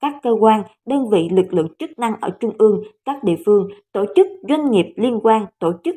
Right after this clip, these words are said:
các cuộc họp, hội nghị, hội thảo chuyên đề, đánh giá thực trạng tình hình, thống nhất đề ra các giải pháp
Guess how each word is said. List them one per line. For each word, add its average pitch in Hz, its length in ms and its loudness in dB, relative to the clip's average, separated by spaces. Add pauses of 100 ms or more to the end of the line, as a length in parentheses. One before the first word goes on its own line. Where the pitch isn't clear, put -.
các 359 180 -6
cuộc - 200 -6
họp, 165 280 0 (200)
hội 170 220 2
nghị, 147 320 0 (240)
hội - 220 -2
thảo 175 280 -4 (180)
chuyên 285 200 -2
đề, 180 320 0 (120)
đánh 254 220 -4
giá 240 320 0
thực - 240 -4
trạng 165 260 -2
tình 180 120 -4
hình, 175 220 -2 (280)
thống 240 160 -4
nhất 370 220 4
đề 180 140 4
ra 190 360 0
các 285 200 -6
giải 156 220 -4
pháp 277 240 -2